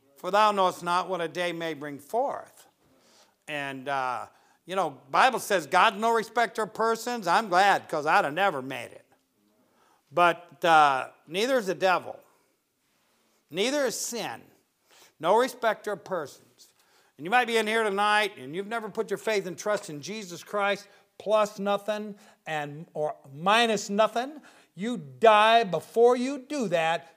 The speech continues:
you're gonna lift up your eyes in hell, being tormented. And I'm gonna just say to you, as I try to wrap this up, it will not be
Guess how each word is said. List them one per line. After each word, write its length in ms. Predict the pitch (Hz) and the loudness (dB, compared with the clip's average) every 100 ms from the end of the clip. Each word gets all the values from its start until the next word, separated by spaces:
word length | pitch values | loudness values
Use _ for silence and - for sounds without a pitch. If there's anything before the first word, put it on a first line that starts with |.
| _ | _
you're 180 | 185 208 | -2 -2
gonna 260 | 185 170 | -4 -6
lift 380 | 156 175 226 226 | -4 0 0 0
up 200 | 247 - | -4 -2
your 220 | 233 233 | 0 2
eyes 280 | 226 208 202 | 4 4 2
in 160 | 233 254 | 0 -2
hell, 280 | 180 185 190 | 0 2 0
being 320 | 160 254 240 | -2 -6 -4
tormented. 460 | 214 208 196 185 - - - | -4 0 0 -2 -6 -18 -10
And 140 | 151 | -4
I'm 120 | 170 | -2
gonna 180 | 214 233 | -2 -2
just 300 | 185 190 - | 0 -2 0
say 200 | 185 160 | -2 -2
to 180 | - 156 | -2 -6
you, 100 | 147 | -4
as 160 | 143 | -4
I 140 | 160 160 | -4 -4
try 220 | - 180 | -4 -6
to 80 | 151 | -4
wrap 260 | 165 160 | -4 -6
this 200 | - 135 | -8 -8
up, 200 | 170 127 - _ _ _ - | -6 -6 -10 _ _ _ -4
it 240 | 180 185 | -2 -2
will 220 | 139 143 | -4 -6
not 800 | 131 135 165 185 190 190 - 117 | -6 -4 0 0 0 -2 -10 _
be 420 | 123 165 165 156 | -10 -8 -10 -12